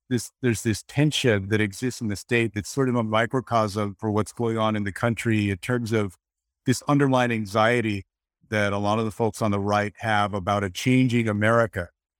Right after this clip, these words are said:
Well, they have that even more in, in Texas that is changing more rapidly.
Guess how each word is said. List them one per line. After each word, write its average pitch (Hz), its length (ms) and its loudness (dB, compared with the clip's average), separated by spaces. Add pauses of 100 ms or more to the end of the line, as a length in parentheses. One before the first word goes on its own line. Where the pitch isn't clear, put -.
(240)
Well, 113 200 0
they 113 140 2
have 120 220 2
that 117 180 2
even 107 200 0
more 110 440 2 (300)
in, 104 320 0 (320)
in 123 120 -4
Texas 104 640 0
that 107 140 4
is 95 100 -2
changing 110 420 0
more 101 140 -6
rapidly. 101 680 -2